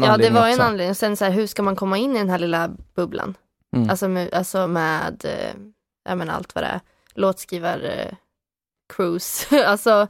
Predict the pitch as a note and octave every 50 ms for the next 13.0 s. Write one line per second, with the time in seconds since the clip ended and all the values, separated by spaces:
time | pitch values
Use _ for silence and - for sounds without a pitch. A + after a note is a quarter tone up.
0 | - - - C3 B2 A2+ - F#3+ F3+ E3+ E3+ E3 E3+ F3+ - - F#3+ F3+ G3 F#3
1 | F3+ F#3+ G#3+ B3+ B3+ A#3 A3 A3 G#3+ G#3 G#3 G3+ G3 F#3 F#3 F#3 F#3 F#3+ F#3+ -
2 | - - - B3 B3+ A#3 - - - - - - _ _ _ _ _ - A#2+ A#2+
3 | A2+ G#2+ A2 - _ _ _ _ _ _ _ _ _ _ _ _ - G3 F#3+ F#3
4 | F3+ F3+ F3 F#3 F3+ - - - - G3 F#3+ _ _ _ _ _ _ _ _ _
5 | _ _ _ _ - - G#3 G3 G3+ G3+ - B3+ A#3 G#3+ F#3+ F#3 F#3 F#3 F#3 F#3
6 | G3 F#3 F3+ F3+ - F#3+ F#3 F#3 F3+ - F#3+ F3+ F#3+ F#3 F#3+ G#3+ A#3 - - -
7 | G#3 A3+ B3 B3 A#3 - - G3+ G3+ G3+ F#3+ F3+ E3+ E3 E3 E3 E3 D#3+ D#3+ -
8 | _ _ _ _ _ _ _ _ _ _ _ _ _ _ _ - G3+ F#3+ F3+ F3
9 | F3 E3+ - _ - F3+ - - - F#3 F3 F3 - _ - - G#3+ A#3 - _
10 | _ - - - - - - - - C4+ - - - D#4 A#3+ A3+ G#3+ G#3 A3 G#3
11 | - _ - F#3+ F3+ G3 G3+ G3 G#3+ G3+ - F#3+ F3 E3+ - - G3 - - F#3+
12 | F3 F3 - - E3+ - F#3+ F3 F3+ F3 E3 E3 E3 F3+ F#3 _ - - -